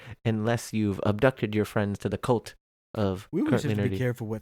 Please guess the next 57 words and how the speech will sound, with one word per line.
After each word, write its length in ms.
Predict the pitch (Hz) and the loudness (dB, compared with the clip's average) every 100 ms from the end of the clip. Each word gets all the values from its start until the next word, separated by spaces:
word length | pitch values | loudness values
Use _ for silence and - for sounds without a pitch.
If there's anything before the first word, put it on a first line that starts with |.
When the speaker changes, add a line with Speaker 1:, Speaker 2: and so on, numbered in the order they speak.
| - | -6
Speaker 2:
themes 320 | 117 117 101 | -6 -4 -6
we 120 | 101 | -10
pick 260 | 98 101 98 | -10 -12 -10
up, 140 | 95 | -12
because 200 | 101 101 | -10 -10
as 220 | 127 170 190 | -8 -6 -6
you 80 | |
start 280 | 185 - 160 | -6 -6 -6
to 60 | 143 | -6
weave 340 | 113 127 127 | -4 -2 -4
the 100 | 117 107 | -6 -8
themes 360 | - 135 123 117 | -4 -2 -2 -4
into 200 | 123 120 | -4 -4
your 220 | 117 117 - _ | -6 -8 -14 _
<laughs> 520 | - - _ - - - | -20 -20 _ -18 -14 -4
exits, 760 | 160 151 - 170 135 117 - - _ | -2 -2 -2 -2 -4 -8 -12 -14 _
Speaker 1:
Yeah. 240 | 98 104 | 0 2
Speaker 2:
get 180 | 104 196 | 2 2
weirder 400 | 160 160 165 151 | 2 4 4 4
and 140 | 147 135 | 2 2
weirder. 440 | 139 131 123 139 - | 2 0 -2 -4 6
Speaker 1:
It 120 | 175 | 8
is, 140 | 151 | 8
man. 260 | 123 107 120 | 6 2 2
You 100 | 113 | 0
know, 120 | 120 | 0
sometimes 500 | 117 156 - 143 117 | 2 2 2 0 0
you 60 | 113 | 0
gotta 140 | 117 | 0
get 140 | 110 | 0
creative 380 | - 110 113 104 | -2 0 2 4
with 140 | 98 - | 2 -2
this 140 | 90 | -4
shit 520 | - - 95 - - - | -4 -2 -4 -4 -10 -4
<laughs> 140 | 123 - | 2 6
to 80 | |
make 240 | 139 190 - | 8 6 4
people 320 | 151 147 - | 2 4 2
fucking 480 | - - - 156 123 | 2 0 4 4 4
give 240 | 107 151 | 6 4
us 120 | 123 127 | 6 2
a, 80 | 107 - - - - - | 0 -4 -14 -16 -6 4
you 80 | |
know, 120 | 196 208 - - | 6 6 2 0
at 120 | 180 | 4
this 160 | 226 | 4
point, 280 | - 180 139 - - | 6 6 6 -2 -8
people 260 | - 202 175 | -2 6 8
already 220 | 156 147 | 10 10
have 160 | 104 - | 6 6
tuned 260 | 139 120 | 4 6
us 140 | 101 123 | 4 4
out 220 | 104 - | 2 0
for, 100 | - | 2
like, 240 | 113 104 98 | 4 4 2
you 140 | 143 | -2
know, 80 | 107 | 4